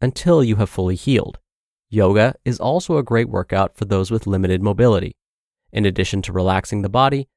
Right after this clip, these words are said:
yoga can also improve your overall mood. If you are confined to a wheelchair,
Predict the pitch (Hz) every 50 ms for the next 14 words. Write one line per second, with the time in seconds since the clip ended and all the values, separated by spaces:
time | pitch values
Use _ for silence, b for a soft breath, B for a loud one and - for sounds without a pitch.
0 | _ _ _ _ 117 120 135 139 139 147 147 - - - - - 127 143 143 -
1 | 135 117 104 - - - 95 92 - - 101 - - 104 95 92 95 95 90 90
2 | 92 98 110 113 107 87 - - _ _ _ _ _ _ _ _ _ _ _ _
3 | _ - 175 214 - - - 180 170 156 156 151 - 151 135 - 120 107 104 104
4 | 101 - 110 107 104 117 160 185 190 156 - - 110 - - - -